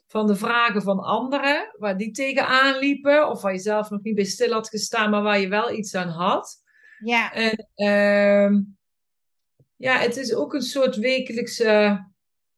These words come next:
Speaker 1: stok achter de deur, denk ik, voor sommigen. Dat je, ja, het is niet van, "Oh, je gaat één keer naar iemand toe en ga nou maar aan de slag." Je bent een aantal weken bezig om dat proces door te gaan, om daarin te veranderen en die praktische handvatten te krijgen.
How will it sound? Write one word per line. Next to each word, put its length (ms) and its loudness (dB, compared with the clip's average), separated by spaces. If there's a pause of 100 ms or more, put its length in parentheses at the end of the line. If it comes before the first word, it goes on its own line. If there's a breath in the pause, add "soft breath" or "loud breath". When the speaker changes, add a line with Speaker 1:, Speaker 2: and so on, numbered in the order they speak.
(300)
Speaker 1:
stok 460 2
achter 360 2
de 180 4
deur, 280 6
denk 200 4
ik, 140 -6
voor 160 -4
sommigen. 840 4 (300)
Dat 340 0
je, 80 2 (1400)
ja, 100 -6
het 100 -2
is 140 2
niet 180 -2
van, 140 0
"Oh, 120 4
je 140 6
gaat 220 2
één 260 -2
keer 140 2
naar 500 2
iemand 400 0
toe 340 6
en 120 -4
ga 140 0
nou 220 -2
maar 200 -2
aan 160 -2
de 80 -2
slag." 540 0
Je 80 -10
bent 200 -8
een 100 -6
aantal 360 0
weken 320 0
bezig 320 -2
om 140 -2
dat 180 -2
proces 420 -2
door 240 4
te 120 -4
gaan, 280 0
om 80 -2
daarin 320 0
te 120 -6
veranderen 540 -2
en 140 0
die 140 -2
praktische 480 -4
handvatten 560 -4
te 120 -8
krijgen. 800 0